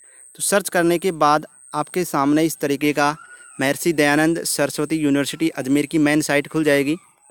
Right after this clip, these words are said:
इसके बाद आप यहाँ पे देख सकते हैं तृतीय काउंसलिंग की प्रवेश सूची जारी कर दी गई है, आप ऊपर भी देख सकते हैं। और यहाँ पे इस साइड में आपको दिखाई दे रहा होगा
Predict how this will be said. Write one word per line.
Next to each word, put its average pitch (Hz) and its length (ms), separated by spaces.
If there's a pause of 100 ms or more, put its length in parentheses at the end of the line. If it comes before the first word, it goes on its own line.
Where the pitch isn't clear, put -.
(640)
इसके 190 180
बाद 190 180
आप 196 200
यहाँ 160 160
पे 185 100
देख 185 220
सकते 175 240
हैं 180 100
तृतीय 190 440
काउंसलिंग 180 520 (300)
की 185 80
प्रवेश 170 360
सूची 170 300
जारी 151 260
कर 156 160
दी 151 120
गई 156 140
है, 156 140 (380)
आप 151 140
ऊपर 170 220
भी 190 100
देख 170 180
सकते 151 280
हैं। 160 140 (560)
और 165 100
यहाँ 156 280
पे 185 100
इस 185 160
साइड 156 220
में 170 120
आपको 165 220
दिखाई 151 300
दे 160 140
रहा 156 120
होगा 151 260